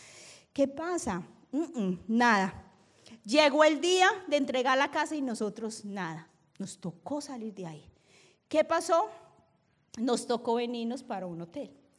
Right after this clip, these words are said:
Mi mamá nos decía, "No, pero vénganse para acá, quédense acá". Mi mamá en ese tiempo vivía también a la,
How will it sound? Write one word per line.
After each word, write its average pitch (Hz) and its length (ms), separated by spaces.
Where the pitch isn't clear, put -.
Mi 294 140
mamá 285 260
nos 311 160
decía, 294 340
"No, 233 220
pero 254 240
vénganse 269 480
para 285 320
acá, 311 360
quédense 277 420
acá". 233 220
Mi 247 100
mamá 240 260
en 240 80
ese 240 160
tiempo 247 340
vivía 226 360
también 196 340
a 190 100
la, 202 320